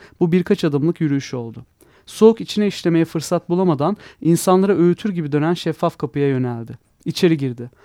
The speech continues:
Kırmızı elektronik saat dokuz yirmi üçü gösteriyordu. Yüksek teknoloji ürünlerinin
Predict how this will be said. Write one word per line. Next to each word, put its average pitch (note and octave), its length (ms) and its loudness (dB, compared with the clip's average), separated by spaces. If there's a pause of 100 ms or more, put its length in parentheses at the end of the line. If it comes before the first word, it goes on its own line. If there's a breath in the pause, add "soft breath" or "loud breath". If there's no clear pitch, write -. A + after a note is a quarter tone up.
(200 soft breath)
Kırmızı G3 360 4
elektronik G#3+ 460 2
saat F3 360 -2
dokuz F3 280 -2
yirmi C#3 220 2
üçü C3 180 -8
gösteriyordu. A#2+ 680 -6 (1040 soft breath)
Yüksek F3 340 0
teknoloji G3 460 2
ürünlerinin D3+ 560 2